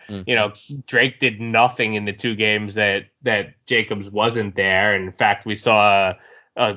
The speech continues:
Speaker 2: career performance from Peyton Barber, who was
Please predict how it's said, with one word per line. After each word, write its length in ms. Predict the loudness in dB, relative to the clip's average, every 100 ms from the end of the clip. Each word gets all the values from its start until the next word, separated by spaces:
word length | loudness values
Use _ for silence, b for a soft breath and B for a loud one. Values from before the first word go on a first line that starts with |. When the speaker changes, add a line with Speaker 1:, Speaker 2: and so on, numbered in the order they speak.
| -4
Speaker 2:
career 420 | 0 2 4 4
performance 760 | 2 -6 2 4 4 2 -2 -4
from 200 | -6 -6
Peyton 440 | -2 -2 -2 -6
Barber, 500 | -2 2 2 0 -8
who 140 | -8 -4
was 160 | -4